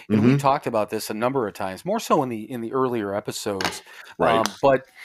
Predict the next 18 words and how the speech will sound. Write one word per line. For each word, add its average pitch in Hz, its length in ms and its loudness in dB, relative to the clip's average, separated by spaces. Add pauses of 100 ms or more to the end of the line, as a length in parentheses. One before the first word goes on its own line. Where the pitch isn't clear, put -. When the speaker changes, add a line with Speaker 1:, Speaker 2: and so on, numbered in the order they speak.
(180)
Speaker 1:
we, 135 200 2
we 135 160 -6
talked 160 320 0
about 117 280 0
the 110 60 -8
fact 107 380 0
that, 107 240 -8
uh, 95 160 -2
and 127 100 -4
I 131 80 0
know 120 140 0
I've 139 220 -2
said 110 260 -2
it, 104 140 -8 (320)
I, 156 420 0 (180)
<laughs> - 200 -4
I 147 160 -2
literally 139 680 0